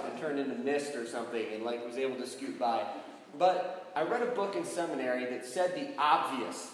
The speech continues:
all right? It was called Christianity one oh one. And the guy describes Jesus this way. Next slide. He probably had the physique of a laborer.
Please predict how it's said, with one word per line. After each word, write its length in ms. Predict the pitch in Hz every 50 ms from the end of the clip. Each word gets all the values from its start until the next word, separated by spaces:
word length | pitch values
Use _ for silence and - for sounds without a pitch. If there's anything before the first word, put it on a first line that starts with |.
| - - 120
all 80 | 123
right? 140 | 135 143 156
It 60 | -
was 120 | 117 - -
called 220 | - 160 147 -
Christianity 680 | - 196 202 196 - - 185 180 180 180 175 160 160
one 200 | 143 151 160 160
oh 140 | 160 156 147
one. 280 | 143 147 143 135 120 - - - - - - - - - -
And 180 | 156 160 -
the 80 | 165 170
guy 200 | 165 190 202 208
describes 480 | 196 - - - 180 180 175 175 175 - 165
Jesus 300 | 175 175 170 147 139 -
this 260 | - 143 156 151 156 143
way. 220 | 131 117 113 - 127
Next 260 | 139 139 - - -
slide. 280 | 131 127 127 - - - - - - - - - - - - - - - - - - - - - - - - - - - - - - - - - - -
He 140 | - 190 185
probably 540 | - - 208 208 233 - - 233 226 208 196
had 280 | 196 190 196 196 190
the 40 | - - 180
physique 320 | 170 - - 190 190 - - -
of 100 | 160 160
a 240 | 151 143 139 139 143
laborer. 680 | 175 208 254 - - 202 170 139 131 - - - -